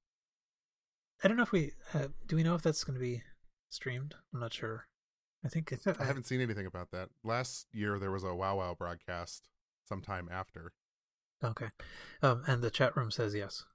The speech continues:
Speaker 1: Uh, in fact, that they will stream that stage. So I guess that means that, that tells me what I'll be doing. Um, I
Speaker 2: Excellent.
Speaker 1: <laughs> uh, I think that, yeah, I think they're streaming.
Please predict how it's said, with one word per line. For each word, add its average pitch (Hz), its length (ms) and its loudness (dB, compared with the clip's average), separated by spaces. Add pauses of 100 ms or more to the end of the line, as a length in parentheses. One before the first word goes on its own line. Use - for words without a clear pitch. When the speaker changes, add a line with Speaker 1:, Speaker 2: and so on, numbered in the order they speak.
(160)
Speaker 1:
Uh, 104 300 -2
in 110 60 -6
fact, 107 240 -6
that 113 140 -4
they 113 80 0
will 104 100 0
stream 107 240 -4
that 104 160 -4
stage. 135 320 -8 (160)
So 123 280 -10 (720)
I 127 60 -4
guess 117 120 -4
that 120 140 -2
means 113 260 -4
that, 123 140 -2 (420)
that 120 160 0 (340)
tells 123 220 -2
me 113 80 -2
what 113 100 0
I'll 113 100 2
be 104 80 -2
doing. 107 280 -6 (120)
Um, 113 300 -2 (1080)
I - 40 2
Speaker 2:
Excellent. 85 400 -6 (1040)
Speaker 1:
<laughs> - 120 -2 (800)
uh, 127 160 4
I 151 60 4
think 202 160 4
that, 156 160 2
yeah, - 100 6
I 120 80 4
think 185 140 -2
they're 165 80 4
streaming. 123 540 -2